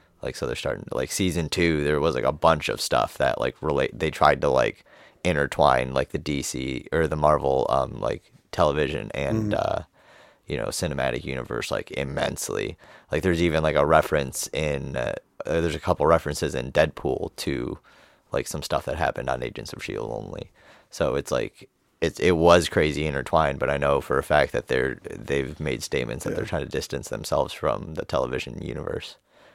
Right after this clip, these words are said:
Speaker 1: because it's not,
Speaker 2: Right.
Speaker 1: it's not working. <laughs>
Speaker 2: You saw Suicide Squad, right?
Speaker 1: Yeah, I liked it.
Speaker 2: I did too. Um,
Speaker 1: It,
Speaker 2: I
Speaker 1: it should have just been called Deadshot with a tw-, with a,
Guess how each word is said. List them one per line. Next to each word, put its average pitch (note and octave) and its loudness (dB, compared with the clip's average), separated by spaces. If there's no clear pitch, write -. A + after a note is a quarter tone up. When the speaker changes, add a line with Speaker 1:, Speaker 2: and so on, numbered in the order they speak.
Speaker 1:
because - -8
it's - -12
not, - -4
Speaker 2:
Right. - -10
Speaker 1:
it's - -6
not D2 -2
working. D#2 -2
<laughs> - -6
Speaker 2:
You A2+ -6
saw A#2+ 4
Suicide - -2
Squad, G#2 -4
right? G#2+ -4
Speaker 1:
Yeah, - 2
I F#2 2
liked D2 0
it. - -4
Speaker 2:
I A2 -2
did G#2+ -6
too. - -4
Um, G#2 -2
Speaker 1:
It, A2+ 0
Speaker 2:
I A#2 4
Speaker 1:
it F#2+ 4
should G#2+ 4
have F#2+ 8
just E2 2
been D#2 0
called C#2+ 6
Deadshot D#2 4
with C#2+ -2
a C#2 4
tw-, - -10
with E2 2
a, C#2+ 6